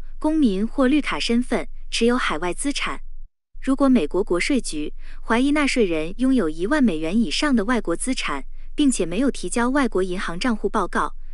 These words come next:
，F B A R 或者如果他们认为纳税人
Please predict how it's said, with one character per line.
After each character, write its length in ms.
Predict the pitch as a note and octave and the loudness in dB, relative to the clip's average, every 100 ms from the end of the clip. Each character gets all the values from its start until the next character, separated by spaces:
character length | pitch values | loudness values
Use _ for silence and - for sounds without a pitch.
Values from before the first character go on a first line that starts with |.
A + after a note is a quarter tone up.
| - | -4
，F 200 | G#3+ - | -4 -2
B 160 | B3+ B3+ | 0 0
A 120 | C#4 | 2
R 260 | D4 A3 - - - | 2 0 -4 -8 -8
或 160 | - D4+ | 0 2
者 160 | A3 E3 | 4 2
如 140 | G3 | 2
果 120 | G3+ | 0
他 140 | D#3+ A3+ | 0 0
们 100 | A3 | 2
认 160 | A3 | 2
为 100 | E3+ | 0
纳 140 | G#3+ B3+ | 0 2
税 200 | - G3 | 2 0
人 280 | D3+ C#3+ | 0 -4